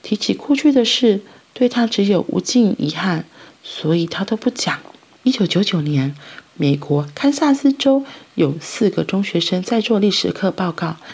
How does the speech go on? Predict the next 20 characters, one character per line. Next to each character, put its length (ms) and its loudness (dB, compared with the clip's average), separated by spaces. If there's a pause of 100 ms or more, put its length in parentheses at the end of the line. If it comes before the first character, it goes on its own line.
他 140 -2
们 100 4
看 240 0
到 160 0
一 80 2
篇 240 0
资 200 2
料， 240 0 (120)
谈 240 0
到 240 2 (160)
其 220 -2
他 240 0
的 160 2
辛 240 2
德 200 2
勒， 240 2 (460)
其 140 -8
中 220 4
写 200 2
着： 260 -2